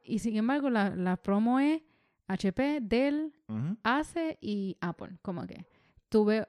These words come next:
Speaker 1: o es, yo creo que es más fácil en televisores. Como que si ves Samsung, tú sabes que es bueno, pero ves un
Speaker 2: Ujú.
Speaker 1: plasma de una, qué sé yo, T G L, y uno
Speaker 2: Ujú.
Speaker 1: dice, "¿Qué diablo es eso?". Una porquería, pa, ni la
Speaker 2: Sí, sí.
Speaker 1: considera.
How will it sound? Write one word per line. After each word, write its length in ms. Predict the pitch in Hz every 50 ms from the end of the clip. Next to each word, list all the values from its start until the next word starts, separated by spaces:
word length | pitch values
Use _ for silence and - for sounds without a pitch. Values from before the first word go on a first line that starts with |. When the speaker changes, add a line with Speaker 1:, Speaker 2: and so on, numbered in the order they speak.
| _ _
Speaker 1:
o 160 | - 220 220
es, 120 | 214 220 - - _ _ _ _
yo 160 | - 214 240 247
creo 80 | 285
que 80 | 285 302
es 60 | 277
más 100 | 277 262
fácil 260 | - 277 - 277 247
en 140 | 240 233 233
televisores. 640 | - 220 214 208 208 202 - 247 226 190 175 170 165 _ _ _ _ _ - -
Como 180 | - 208 196 180
que 100 | 185 170
si 80 | 202
ves 160 | 196 196 196
Samsung, 260 | - 269 277 269 269 226
tú 60 | 208
sabes 140 | 185 214 -
que 80 | 233
es 80 | 226 190
bueno, 240 | 208 196 185 180 165
pero 160 | - 180 175
ves 180 | 175 175 175
un 200 | 196 208 202 208
Speaker 2:
Ujú. 40 | 214
Speaker 1:
plasma 480 | 233 233 240 233 240 233 226 202 196 190
de 160 | 185 180 175
una, 460 | 175 180 185 190 196 202 196 196 185 -
qué 80 | -
sé 160 | 190 - 208
yo, 200 | 208 208 202 202
T 460 | - - - 196 190 190 190 190 185 165
G 380 | 175 208 196 190 196 214 226
L, 320 | 220 208 185 185 180 185 -
y 60 | -
uno 120 | 117 117 131
Speaker 2:
Ujú. 80 | 135
Speaker 1:
dice, 200 | 151 151 190 190
"¿Qué 100 | - 190
diablo 260 | 190 196 190 196 208
es 80 | - 233
eso?". 120 | 247 214
Una 140 | 214 196 185
porquería, 400 | 175 202 202 254 277 277 254 - _ _
pa, 240 | - 170 147 170 - _ _ _ -
ni 180 | 202 202 202
la 100 | 196 190
Speaker 2:
Sí, 80 | 180 180
sí. 100 | 110 101 90
Speaker 1:
considera. 280 | 85 - 104 98 92